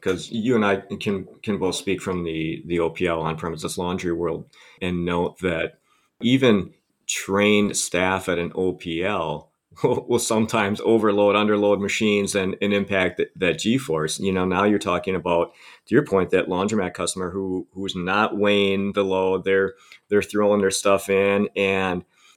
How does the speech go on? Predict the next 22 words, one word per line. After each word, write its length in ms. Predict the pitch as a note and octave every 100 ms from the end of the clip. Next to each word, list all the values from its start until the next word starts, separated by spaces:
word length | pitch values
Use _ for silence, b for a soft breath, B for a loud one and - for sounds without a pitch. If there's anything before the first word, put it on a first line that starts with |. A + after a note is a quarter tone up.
| b b _
these 260 | G2+ C3 B2+
aren't 220 | C3 -
loads 580 | G#2+ A2 A#2 A#2 A#2+ -
that 180 | G#2 G2
are 220 | G2 G2
as 200 | G#2 -
homogeneous 720 | A2+ G#2+ G#2 G#2 A2 G#2+ -
as, 380 | G#2 G#2 G2+ F#2+
like, 200 | G2+ G2
an 80 | F#2+
O 100 | F#2
P 160 | -
L, 200 | A#2 G2+
where 120 | F2+ F#2
it's 120 | G#2
all 240 | G#2 A#2
sheets 420 | - - G2 E2+
or 160 | F#2 F#2
it's 140 | F#2+
all 240 | G#2+ A2 A2
terry 340 | - A2 G#2+
cotton. 640 | G#2 G#2 G2+ G2+ F2+ E2+